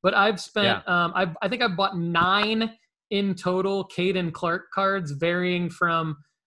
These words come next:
Speaker 1: uh, this pink X-Fractor refractor, uh, for twelve fifty to the, um, the green refractor out of ninety-nine, S G C nine for eighty-nine dollars,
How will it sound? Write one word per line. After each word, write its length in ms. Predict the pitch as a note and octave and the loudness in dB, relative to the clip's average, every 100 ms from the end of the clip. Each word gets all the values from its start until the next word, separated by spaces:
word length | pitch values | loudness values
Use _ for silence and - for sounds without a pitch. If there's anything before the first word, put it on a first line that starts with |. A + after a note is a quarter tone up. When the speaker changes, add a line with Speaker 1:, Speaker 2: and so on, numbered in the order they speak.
| - | -4
Speaker 1:
uh, 340 | E3 D#3+ D#3 D3+ - | 0 2 2 -2 -4
this 240 | F3 E3+ - - | -6 -6 -8 -2
pink 320 | G3+ G3 - - _ _ _ _ | 0 0 -6 -16 _ _ _ _
X-Fractor 920 | G3+ G#3 - - G#3+ G3 G3 A#3 G#3+ G#3 | -4 -4 -8 -2 2 2 2 0 0 0
refractor, 880 | G3 F#3 G3 G3 G3 G#3 G3 F#3+ - _ _ | -2 0 2 2 0 -4 -4 -4 -10 _ _
uh, 160 | E3 D#3 | -2 -2
for 160 | E3 | -4
twelve 420 | D#3 - F#3+ F3+ F3 | -8 -2 0 0 0
fifty 600 | G3+ G3 - G3 F#3+ F3+ _ _ - | -2 -2 -2 -2 -2 -4 _ _ -8
to 540 | G#3 F#3+ F#3 F3+ F3 - | -2 0 2 2 0 -6
the, 400 | D3+ F3+ F3+ F3 | -6 -2 -2 -2
um, 560 | F3 E3 D#3+ D3+ D3 D3 D3 - _ _ _ _ _ _ _ _ | -2 0 0 0 -4 -10 -18 -20 _ _ _ _ _ _ _ _
the 220 | F3 F3 | -6 -4
green 680 | D3+ C#3+ F3+ F#3+ G3+ G#3 G#3 - | -4 -2 0 0 2 2 0 0
refractor 880 | F#3+ F#3 G3+ F#3+ F#3+ - G3 F#3+ G3 | -2 0 4 4 4 0 0 0 0
out 160 | F3 F3 | 2 2
of 140 | E3 | 2
ninety-nine, 960 | E3 E3 D#3+ D#3 E3 G3 G3 F#3+ F#3 F3+ | -2 -2 -2 -4 -2 0 0 0 -2 -4
S 220 | F3 D#3+ | -6 -6
G 80 | F3+ | -8
C 200 | D#3 F3 | -8 -6
nine 440 | D#3+ F3 F3+ F#3 F3 | -2 2 2 0 -2
for 160 | E3+ | -4
eighty-nine 500 | E3+ E3+ F3 F3 F3 | -4 -4 -2 -2 -2
dollars, 500 | E3+ E3+ F3 F3 E3 | 0 0 0 -2 -4